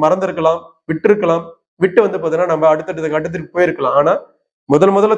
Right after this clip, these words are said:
தமிழகத்துக்குள்ள வந்து பாத்தீங்கன்னா கூத்துக்கலையை வந்து பாத்தீங்கன்னா அறிமுகப்படுத்தியது வந்து பாத்தீங்கன்னா வன்னியர்கள் தான். புரியுதுங்களா? அந்த பிராண்டை இனிமேலாவது வந்து பாத்தீங்கன்னா வன்னியர்கள் வந்து கொஞ்சம் வெளிப்படையா பேசுங்க அப்படின்னு அன்போட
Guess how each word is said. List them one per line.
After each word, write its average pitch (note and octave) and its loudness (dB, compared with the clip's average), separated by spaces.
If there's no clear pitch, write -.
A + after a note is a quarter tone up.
தமிழகத்துக்குள்ள F#3+ 0
வந்து F3 -4
பாத்தீங்கன்னா E3+ -2
கூத்துக்கலையை A3+ 0
வந்து F#3 -2
பாத்தீங்கன்னா E3+ 2
அறிமுகப்படுத்தியது F#3 2
வந்து D3+ -2
பாத்தீங்கன்னா C#3 -2
வன்னியர்கள் D3 2
தான். A#2+ -10
புரியுதுங்களா? D3+ 4
அந்த D#3+ 2
பிராண்டை E3 0
இனிமேலாவது A3 2
வந்து F#3+ -8
பாத்தீங்கன்னா F3 -2
வன்னியர்கள் E3 -4
வந்து D3+ -6
கொஞ்சம் D#3+ 4
வெளிப்படையா F#3 4
பேசுங்க F#3+ 0
அப்படின்னு C#3+ -4
அன்போட D#3 2